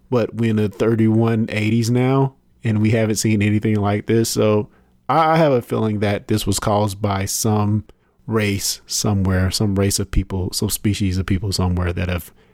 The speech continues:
have created this. It would be cool if it was just science, and maybe that's what we need it to be for this season. Maybe we need to have a real science problem that we're tackling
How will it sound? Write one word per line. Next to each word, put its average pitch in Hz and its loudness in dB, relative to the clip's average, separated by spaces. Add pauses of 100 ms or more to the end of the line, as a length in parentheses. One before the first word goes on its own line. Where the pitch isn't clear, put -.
(100)
have 98 -4
created 90 0
this. 82 0 (320)
It - 2
would 196 2
be 185 6
cool 285 4
if 131 0
it 120 4
was 110 0
just 110 0
science, 113 -2 (180)
and 151 2
maybe 269 2
that's 202 2
what 175 4
we 156 2
need 127 4
it 107 -4
to 98 -4
be 92 -2
for 104 0
this 98 0
season. 95 0 (380)
Maybe 127 0
we 135 4
need 127 2
to - 0
have 117 2
a 110 2
real 110 2
science 104 0
problem 98 -2 (420)
that 98 0
we're 92 0
tackling 95 -2